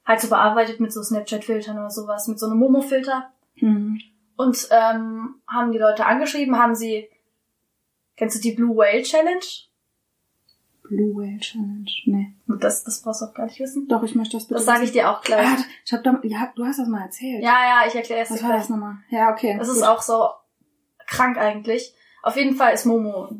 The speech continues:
Speaker 1: nichts dagegen. Die hat halt die Leute angeschrieben und hat denen, die aufgefordert, irgendwas zu machen.
Speaker 2: Geld zu überweisen.
Speaker 1: Mhm.
Speaker 2: Auf dem Konto.
Speaker 1: Schlimmer. Die hat gesagt, "Mach das, verletz dich hier, mach das."
Speaker 2: Was?
Speaker 1: Und die hat Kindern so viel Angst eingejagt, dass sogar sich irgendwer, ich weiß nicht mehr wo, ich hab das in den Nachrichten gehört,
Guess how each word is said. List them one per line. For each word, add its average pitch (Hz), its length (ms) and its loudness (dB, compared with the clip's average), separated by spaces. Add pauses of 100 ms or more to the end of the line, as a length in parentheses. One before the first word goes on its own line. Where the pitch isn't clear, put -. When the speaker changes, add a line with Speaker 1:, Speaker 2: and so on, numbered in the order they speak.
(260)
Speaker 1:
nichts 226 340 -6
dagegen. 233 420 -2
Die 240 140 -4
hat 254 180 2
halt 214 160 4
die 220 60 -4
Leute 214 240 4
angeschrieben 294 500 0
und 233 120 2
hat 233 160 2
denen, 220 320 -4
die 226 140 0
aufgefordert, 233 580 0
irgendwas 214 360 -2
zu 226 120 -4
machen. 269 540 -2 (380)
Speaker 2:
Geld 226 240 2
zu 208 180 -2
überweisen. 190 840 0
Speaker 1:
Mhm. 240 380 2
Speaker 2:
Auf 196 140 -2
dem 220 140 -6
Konto. 247 340 0
Speaker 1:
Schlimmer. 269 580 4 (200)
Die 254 100 2
hat 262 120 2
gesagt, 240 320 0
"Mach 226 260 0
das, 262 340 2
verletz 233 360 0
dich 226 140 -6
hier, 269 240 -4
mach 214 240 -2
das." 220 200 4
Speaker 2:
Was? 330 560 2
Speaker 1:
Und 262 160 0
die 277 100 -2
hat - 180 2 (220)
Kindern 277 260 2
so 277 140 -2
viel 269 140 -2
Angst 277 220 2
eingejagt, 233 380 2
dass 254 140 -6
sogar 240 240 0
sich 220 200 -10
irgendwer, 240 480 4
ich - 140 -8
weiß 214 160 -2
nicht 233 140 -2
mehr 208 140 0
wo, 214 60 -6
ich 214 100 -4
hab 247 80 -2
das 214 120 -2
in 220 60 -2
den 214 80 -2
Nachrichten 233 400 0
gehört, 220 400 2